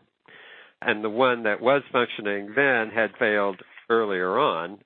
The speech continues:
uh, just a few days earlier. And the problem, they, the accident board said, is there had been a number of false alarms from these continuous air monitors. So both because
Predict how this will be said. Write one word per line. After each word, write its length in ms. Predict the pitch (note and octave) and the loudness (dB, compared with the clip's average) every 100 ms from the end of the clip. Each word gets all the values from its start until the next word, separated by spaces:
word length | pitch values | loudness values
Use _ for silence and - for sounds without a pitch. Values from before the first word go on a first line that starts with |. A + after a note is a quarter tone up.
| - | -10
uh, 180 | F#2+ F2 F#2 | -8 -8 -10
just 180 | F#2+ | -12
a 60 | - | -12
few 200 | - G2+ | -12 -10
days 260 | F#2 E2+ E2+ | -6 -6 -6
earlier. 560 | C#3 D3+ G#2+ D2+ D#2 - - - - - _ | -2 -2 -2 -8 -12 -16 -20 -20 -20 -20 _
And 180 | B2 A2 | -2 0
the 80 | A2 | -2
problem, 760 | - C#3+ F3 F#3 B2+ G#2 A2 A2+ | 2 4 4 2 -2 -6 -8 -8
they, 360 | A2 G#2 G#2 G2+ | -2 0 0 -4
the 180 | G#2+ G2+ - | -10 -10 -4
accident 480 | A2 A2 G#2 F#2+ - | -4 -2 -4 -6 -4
board 300 | G2+ F2+ F#2 - | -4 -4 -4 -4
said, 340 | G2 F#2 F#2+ F#2+ | -2 -2 -4 -4
is 400 | G#2+ G#2 G#2 G2+ - - - _ - B2+ G#2+ | -2 0 -2 -4 -10 -20 -20 _ -20 -20 -4
there 240 | A2+ A#2+ A2+ | 2 2 2
had 260 | A#2+ G#2+ | 0 -4
been 440 | G#2 A#2 A#2 A2+ A2+ | -2 0 2 0 -2
a 120 | A#2+ | -8
number 600 | A2+ A#2 C3 C#3+ C3 A2 | -6 0 0 0 -2 -2
of 80 | G2+ - - | -2 -4 0
false 300 | E3+ G#3 - G#2 | 2 2 -2 -4
alarms 760 | G2 F#2 E2+ D2+ C#2 C#2 F#2+ - - - _ _ - | -2 0 -2 -2 -6 -12 -18 -20 -20 -20 _ _ -6
from 180 | A#2 A2 | -4 -2
these 180 | G#2+ G2+ | -4 -6
continuous 520 | - G2 G#2 F#2+ F2+ F2 | -10 -8 -8 -6 -6 -6
air 220 | F2+ F2+ | -6 -4
monitors. 680 | E2+ F2+ E2 E2 - D2 D#2 - | -4 -4 -6 -8 -12 -14 -16 -6
So 340 | A2+ G#2 G2+ G2+ - - _ | -2 0 -2 -4 -14 -20 _
both 380 | A2 A#2 C3+ D#3 - | -4 2 4 2 -2
because 460 | C3 A#2 B2+ A#2+ | -8 0 2 2